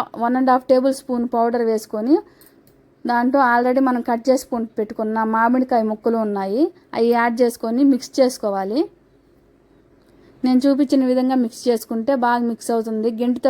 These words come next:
కలిపెట్టారంటే ముక్క విరిగిపోయే ఛాన్స్ ఉంటుంది.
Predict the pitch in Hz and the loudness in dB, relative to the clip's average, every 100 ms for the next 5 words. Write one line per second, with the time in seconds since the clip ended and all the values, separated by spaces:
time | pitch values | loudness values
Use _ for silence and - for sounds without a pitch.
0 | 247 226 226 220 220 226 247 226 254 233 | 2 2 0 -2 -2 -2 -4 -4 -2 0
1 | 233 233 233 214 220 214 214 196 190 190 | 0 0 -2 -2 -4 -6 -6 -8 -6 -6
2 | 190 | -6